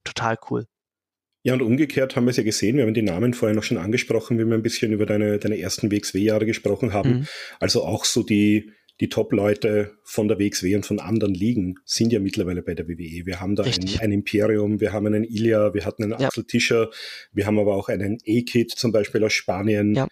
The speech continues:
Speaker 2: den wir ja, also Axiom jetzt, den wir auch bei der W X W mal gesehen haben.
Speaker 1: Ja. Oliver
Speaker 2: Ähm,
Speaker 1: Carter
Speaker 2: <clears throat>
Speaker 1: aus der
Speaker 2: Oliver
Speaker 1: Schweiz,
Speaker 2: Carter, genau.
Speaker 1: der jetzt auch, äh, auch im N X T Main Roster in den U S A richtig durchstartet. Ähm, das ist schon cool, ja.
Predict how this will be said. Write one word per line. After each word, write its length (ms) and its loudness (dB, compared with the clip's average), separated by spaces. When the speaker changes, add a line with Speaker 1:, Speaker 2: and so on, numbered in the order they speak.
Speaker 2:
den 180 2
wir 120 4
ja, 140 2
also 220 -4
Axiom 440 0
jetzt, 340 0
den 100 0
wir 120 2
auch 100 -12
bei 80 -2
der 100 0
W 60 0
X 200 -8
W 80 0
mal 140 2
gesehen 380 -2
haben. 260 0
Speaker 1:
Ja. 80 -10
Oliver 280 0
Speaker 2:
Ähm, 100 0
Speaker 1:
Carter 420 2
Speaker 2:
<clears throat> 180 4
Speaker 1:
aus 140 0
der 180 -2
Speaker 2:
Oliver 240 4
Speaker 1:
Schweiz, 120 2
Speaker 2:
Carter, 360 0
genau. 200 0
Speaker 1:
der 80 4
jetzt 140 0
auch, 360 0
äh, 340 0
auch 140 -2
im 500 -2
N 140 -2
X 260 -2
T 200 -8
Main 240 2
Roster 300 0
in 60 -4
den 80 -2
U 40 2
S 100 -2
A 240 0
richtig 340 -4
durchstartet. 720 -2
Ähm, 440 -6
das 180 -2
ist 60 2
schon 160 -2
cool, 100 -4
ja. 260 -6